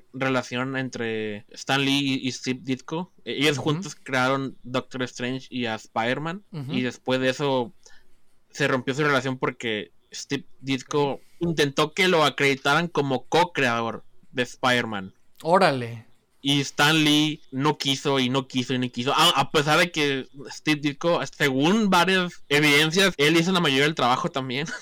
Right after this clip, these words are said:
Speaker 1: O sea, y no, no solo inventó
Speaker 2: Sí, claro,
Speaker 1: el
Speaker 2: claro.
Speaker 1: traje, sino que varios elementos importantes de la mitología de Spider-Man fueron creados por él. Y la historia también, así como con Doctor Strange,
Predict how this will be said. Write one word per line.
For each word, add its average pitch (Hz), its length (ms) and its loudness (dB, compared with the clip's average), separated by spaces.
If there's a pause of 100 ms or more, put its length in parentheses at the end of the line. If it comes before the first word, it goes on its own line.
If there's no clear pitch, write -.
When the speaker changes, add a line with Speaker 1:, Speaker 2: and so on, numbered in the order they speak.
(420)
Speaker 1:
O 143 100 2
sea, 151 120 4
y 135 60 2
no, 160 180 4
no 180 140 4
solo 180 200 2
inventó 165 500 2
Speaker 2:
Sí, 156 100 2
claro, 139 460 0 (100)
Speaker 1:
el 135 140 2
Speaker 2:
claro. 127 100 -6
Speaker 1:
traje, 165 480 2
sino 143 320 -4
que 127 100 -2
varios 139 320 2
elementos 160 540 0
importantes 139 720 -2
de 147 80 0
la 127 100 0
mitología 123 520 -4
de 143 60 0
Spider-Man 135 580 -2
fueron 131 380 -2
creados 127 280 -4
por 110 200 -8
él. 156 320 -4
Y 143 140 -2
la 131 120 4
historia 151 440 2
también, 156 400 0
así 131 200 -4
como 175 240 -2
con 147 180 -4
Doctor 143 260 -4
Strange, 156 380 -4